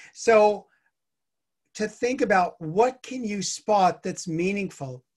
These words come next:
in this pandemic. We're now, you know, when it was terrible in March, we're, like, going to the grocery store. Does the elderly man at the end of the block need anything? How can we connect and spot those moments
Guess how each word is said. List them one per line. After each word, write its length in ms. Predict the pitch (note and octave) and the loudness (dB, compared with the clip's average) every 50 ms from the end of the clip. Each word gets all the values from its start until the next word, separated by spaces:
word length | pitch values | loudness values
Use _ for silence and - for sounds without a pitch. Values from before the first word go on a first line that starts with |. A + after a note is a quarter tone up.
| _ _ _ _ | _ _ _ _
in 160 | F#3+ F#3+ F#3+ | -6 -4 -2
this 180 | F#3+ F3+ - - | -2 -4 -6 -8
pandemic. 640 | _ - F3 E3 E3 D3+ D#3+ D#3 C#3+ B2+ G#2+ - _ _ _ _ _ _ _ _ _ _ _ | _ -10 -8 -6 -4 -2 -2 -2 -2 -4 -8 -14 _ _ _ _ _ _ _ _ _ _ _
We're 300 | - F3+ F#3+ A3+ C4+ C#4+ | -6 -2 0 2 2 4
now, 460 | D4+ A#3+ G3 F3+ F3+ F3+ G3+ G3+ - _ _ _ _ _ _ _ _ _ | 4 4 4 4 4 2 2 -2 -6 _ _ _ _ _ _ _ _ _
you 140 | F#3+ G3+ A3 | -4 -2 0
know, 200 | G#3 F3+ F3 F3 | 2 2 2 2
when 320 | F#3 F#3 E3+ F3 F#3+ G3 | 0 -2 -2 0 0 0
it 140 | G#3 G3 E3 | 0 -2 -4
was 200 | E3+ E3 D#3 - | -6 -8 -8 -10
terrible 640 | - - - C#3 D#3+ F3+ G3 G#3 F3+ G3+ G3+ G#3 G3+ | -14 -14 -8 -6 -4 -4 -4 -4 -4 -4 -4 -2 -2
in 140 | F3+ D#3+ D3+ | -2 -2 -2
March, 560 | D3+ D3 C#3+ D3+ E3+ F#3+ F#3+ - - - - _ _ _ _ _ | -2 0 0 0 0 -2 -4 -8 -14 -18 -20 _ _ _ _ _
we're, 160 | G3 F#3 F#3+ | -2 -2 2
like, 220 | G3 F#3+ F3 - - | 2 2 0 0 -2
going 200 | F3 F3+ F#3+ G3 | -4 -2 -2 -2
to 60 | G#3+ | -2
the 100 | F#3+ G3+ | -4 -4
grocery 360 | F#3 G3+ G#3 G3+ F#3 - F#3+ | -2 -2 -2 -2 -4 -6 -8
store. 320 | D#3 - - E3 D3+ C#3+ C#3+ | -10 -10 -6 -4 -4 -2 -2
Does 160 | C#3 D3+ C#3+ | -4 -6 -6
the 140 | D3 D#3+ E3 | -4 -2 0
elderly 420 | E3+ F3 E3+ F3+ F#3 F#3 G3 F#3+ F#3 | 0 0 -2 -2 -4 -4 -2 -2 -2
man 340 | F3+ F3+ F3+ F3 D#3+ D3 | -2 -2 -2 -2 -2 -4
at 120 | C#3+ C#3 - | -4 -6 -6
the 140 | D#3 D3+ D#3 | -6 -6 -6
end 120 | E3 E3 | -6 -6
of 60 | D#3+ | -8
the 60 | E3+ | -10
block 360 | D#3 D#3+ F3+ E3+ E3 D#3 D#3 - | -8 -6 -6 -6 -6 -6 -8 -8
need 200 | D#3 D#3+ D#3 D#3 | -8 -8 -6 -6
anything? 480 | D#3+ C#3+ C#3+ C3+ - - B2+ A#2+ A#2+ _ _ _ _ _ _ _ _ _ _ _ | -6 -6 -8 -10 -14 -18 -18 -20 -20 _ _ _ _ _ _ _ _ _ _ _
How 360 | _ - - - A3 A#3+ C4+ C4+ | _ -14 -6 0 2 2 2 2
can 300 | C4+ - C#4 C4+ A#3+ G#3 | 0 -4 -6 -6 -6 -6
we 160 | G#3+ G#3+ G3+ | -6 -6 -8
connect 640 | G#3+ - F#3 F3+ E3+ D#3+ F3+ F#3+ F#3+ F#3 - - - - - | -8 -8 -8 -8 -4 -2 -2 -2 -2 -4 -6 -12 -20 -16 -12
and 160 | E3+ F3 F3+ - | -10 -10 -10 -10
spot 440 | - - - - F#3 F#3 F3+ F3+ | -12 -12 -6 -2 -2 -2 -2 -4
those 260 | - G3+ F#3 D3+ C#3 D#3 | -6 -6 -6 -6 -6 -6
moments 540 | E3 E3 E3 D#3+ D#3 C#3+ C#3+ C#3 - - | -6 -4 -4 -4 -4 -6 -8 -10 -14 -20